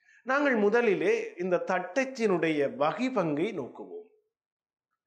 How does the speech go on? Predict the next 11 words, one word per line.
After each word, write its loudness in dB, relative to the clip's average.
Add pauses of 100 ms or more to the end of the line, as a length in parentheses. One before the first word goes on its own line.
(560)
தட்டச்சினை 0
முதன் 2
முதலாக 2
தட்டச்சு -2
போன்றொரு 2
வடிவத்தை 0
உருவாக்கியவர் 2
ஹென்றி 0
மில் 0
என்பவர் -4
ஆவார். -16